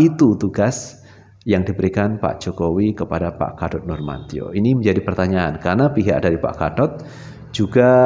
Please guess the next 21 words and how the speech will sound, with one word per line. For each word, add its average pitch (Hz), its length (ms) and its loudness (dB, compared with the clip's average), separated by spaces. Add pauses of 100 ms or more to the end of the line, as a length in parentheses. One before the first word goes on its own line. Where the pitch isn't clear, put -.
(360)
mengatakan 127 960 2
ini 101 240 2
adalah 87 400 0
hal 107 240 2
yang 98 400 2
rahasia. - 480 -6 (800)
Nah, - 160 -6
ini 143 320 2
juga 104 240 2
menjadi 98 240 4
pertanyaan 110 480 2
publik. 117 400 2
Apa 156 480 2
sebenarnya 98 640 -2 (400)
rahasia 117 1200 2 (460)
yang 147 640 2 (240)
diberikan 151 480 4
dari 127 240 4
Presiden 107 480 2
Jokowi 107 560 4
tugas - 800 -2